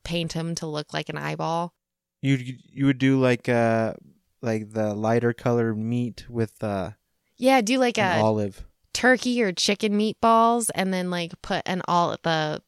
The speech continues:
Speaker 1: the olive and a pimento on it, and then you could dye the spaghetti noodles blue and red.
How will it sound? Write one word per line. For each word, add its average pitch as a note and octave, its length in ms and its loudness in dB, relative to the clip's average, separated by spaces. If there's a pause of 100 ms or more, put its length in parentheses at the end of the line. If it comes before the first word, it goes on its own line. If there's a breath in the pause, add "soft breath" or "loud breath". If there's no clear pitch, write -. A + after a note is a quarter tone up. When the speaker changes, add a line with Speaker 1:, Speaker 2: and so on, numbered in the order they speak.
Speaker 1:
the F3 160 -2
olive F3+ 340 2
and E3+ 80 0
a E3 60 -2
pimento E3+ 580 -2
on G3+ 180 -2
it, A3 220 -4
and F#3+ 120 -2
then F#3 140 0
you F#3 100 -2
could F3 240 -6
dye E3 280 4
the G3 120 -2
spaghetti E3 520 -2
noodles A3 640 -4 (260)
blue F3 360 -2
and F3 140 -2
red. D#3+ 540 -2